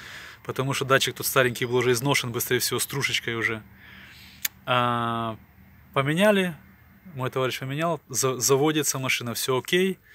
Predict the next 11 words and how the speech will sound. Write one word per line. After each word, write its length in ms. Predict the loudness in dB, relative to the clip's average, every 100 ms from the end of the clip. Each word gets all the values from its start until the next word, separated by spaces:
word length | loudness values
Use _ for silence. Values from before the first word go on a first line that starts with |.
| -20 -20 -20 -20 -20 _
Но 600 | -6 -2 4 6 6 4
нашли, 640 | 4 2 2 4 4 2 -6 _ _ _ _ -16
э, 360 | -4 0 2 2
во-первых, 360 | 4 6 6
стружки, 440 | 4 2 2 0 -2
э, 200 | -2 -2
с-, 120 | -2
стружка 500 | -4 -4 -2 0 2
в 60 | 2
насосе 520 | 2 6 6 6 0 0
и 320 | 2 4 2